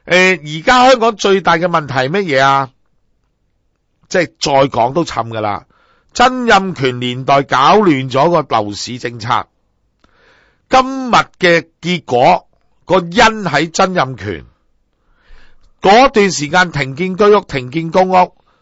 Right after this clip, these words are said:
將嗰個樓市供應個權交咗喺地產發展商手上，而佢哋又要殺到盡，所以令到個樓價飆升、貧富懸殊，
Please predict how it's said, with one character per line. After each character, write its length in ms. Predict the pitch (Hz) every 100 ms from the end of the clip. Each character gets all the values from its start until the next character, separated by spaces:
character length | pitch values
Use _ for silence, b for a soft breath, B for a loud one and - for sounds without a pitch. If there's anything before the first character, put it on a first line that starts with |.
| _ _
將 460 | 269 269 269 262 190
嗰 380 | 175 190 240 240
個 400 | - 202 190 185
樓 340 | 156 123 135
市 420 | 131 - 135 165 180
供 380 | 233 226 226 202
應 220 | 180 165
個 180 | 170 170 -
權 420 | 165 160 107 80 b b b b
交 300 | 233 233 226
咗 160 | 196
喺 240 | 196 185 185
地 300 | - 147 147
產 260 | 139 147 185
發 140 | 175
展 300 | - 147 170
商 260 | 156 175 170
手 420 | - - 107 160
上， 380 | 156 135 92 80 b b b b b
而 60 |
佢 640 | 156 160 - - 151 220 220
哋 140 | 180
又 240 | 160 160
要 140 | 165 185
殺 360 | - - 175 175
到 120 | - 165
盡， 340 | 160 - 135 120
所 460 | - 160 151 226
以 160 | 240 214
令 180 | 170 151
到 140 | 170
個 100 | 170
樓 240 | 160 117 117
價 200 | 160 156
飆 180 | 185 190
升、 240 | 165 185
貧 260 | - 117 110
富 240 | 110 160
懸 280 | 139 110 104
殊， 320 | 104 110 98